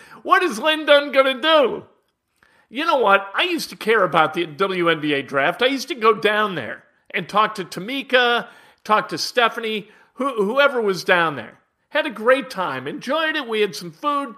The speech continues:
Wonderful. No longer. I, I refuse to do that. I will not do it again. Not until they start getting people they're not cutting. You can't draft somebody in the top ten and then cut them in their <laughs> rookie year.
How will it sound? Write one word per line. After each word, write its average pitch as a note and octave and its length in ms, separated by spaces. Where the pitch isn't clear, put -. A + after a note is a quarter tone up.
Wonderful. F3 580
No A3+ 180
longer. C#3 360
I, G#3+ 140
I G3+ 220
refuse F#3+ 1040
to F3+ 100
do D3 200
that. A2 280
I F#3+ 100
will G3+ 180
not A3+ 280
do F#3+ 140
it D3+ 80
again. B2 320
Not C4+ 200
until F#3+ 240
they D#3 140
start G#3 440
getting F#3 220
people G#3 280
they're F3 120
not A3 240
cutting. A3 480
You C4 140
can't C#4+ 300
draft B3+ 260
somebody A#3+ 360
in G#3 80
the F3 80
top G3+ 300
ten B3 180
and A#3+ 100
then E3+ 140
cut C4 320
them D#3+ 260
in G3 140
their G#3+ 140
<laughs> - 20
rookie F#3+ 380
year. A3 580